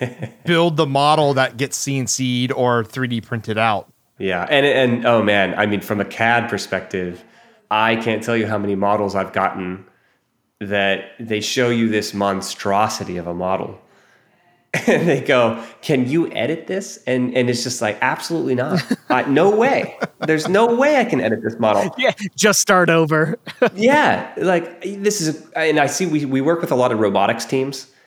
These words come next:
Speaker 2: And, and no, that's through no fault of the teams themselves. These kids are learning. A lot of them are pretty new.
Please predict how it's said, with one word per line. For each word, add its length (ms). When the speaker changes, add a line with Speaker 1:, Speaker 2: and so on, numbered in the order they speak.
Speaker 2:
And, 420
and 200
no, 360
that's 220
through 200
no 140
fault 260
of 80
the 80
teams 280
themselves. 460
These 160
kids 220
are 100
learning. 460
A 60
lot 180
of 80
them 160
are 60
pretty 260
new. 380